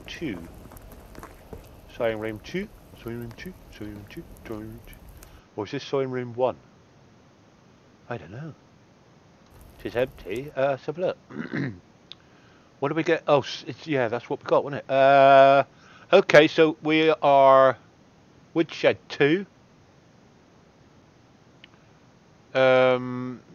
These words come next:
two thousand five hundred. Uh, it's gonna be a long way until we get to, uh, the mine. And the other house, seven thousand, look,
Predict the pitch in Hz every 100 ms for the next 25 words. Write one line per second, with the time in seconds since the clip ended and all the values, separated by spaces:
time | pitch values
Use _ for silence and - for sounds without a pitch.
0 | - - 156 151 147 135 127 135 131 135
1 | 127 120 - 135 120 104 - 131 117 120
2 | 117 123 127 120 120 113 - 123 110 127
3 | 117 - 127 120 120 113 113 113 110 -
4 | _ - 104 117 110 101 104 _ _ _
5 | _ _ _ _ _ _ - 117 127 127
6 | 117 - 120 110 - 113 113 120 117 113
7 | 120 110 90 -